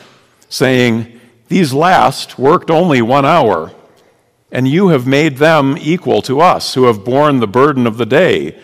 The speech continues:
and the scorching heat.' But he replied to one of them, 'Friend, I'm doing you no wrong. Did you not agree with me for the usual daily wage? Take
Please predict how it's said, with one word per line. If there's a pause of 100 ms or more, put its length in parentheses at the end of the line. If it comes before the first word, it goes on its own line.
(120)
and
the
scorching
heat.' (1700)
But
he
replied
to
one
of
them, (240)
'Friend, (960)
I'm
doing
you
no
wrong. (1160)
Did
you
not
agree
with
me
for
the
usual
daily
wage? (720)
Take